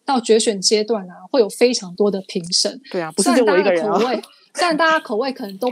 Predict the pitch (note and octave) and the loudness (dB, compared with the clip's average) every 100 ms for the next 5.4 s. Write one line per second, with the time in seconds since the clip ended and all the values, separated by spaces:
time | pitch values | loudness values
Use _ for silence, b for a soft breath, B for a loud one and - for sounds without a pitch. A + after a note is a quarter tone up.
0 | - G#3+ B3+ G3+ G3+ E3+ A3 G3+ A3 - | -4 -6 -4 -4 -6 -4 -4 -4 -4 -2
1 | C#4+ G4 C4+ - A#3+ C4+ A#3 A#3+ B3 D4+ | 0 0 0 -2 -2 -4 -4 -4 -6 -6
2 | C#4+ C4 G#3 F#4 D#4+ C#4+ - _ A3 G#3 | -6 0 2 2 0 -4 -14 _ -10 -2
3 | D#4 D4 D4 C#4 G#3+ G3+ G#3+ G#3 G#3 _ | 0 0 0 -2 -4 -6 -4 -4 -6 _
4 | _ _ - A3 - C#4 G#3 C#4 G#3 C#4 | _ _ -10 -4 -2 -2 -2 -2 -2 -2
5 | G#3+ G#3 A3+ | -2 -2 -4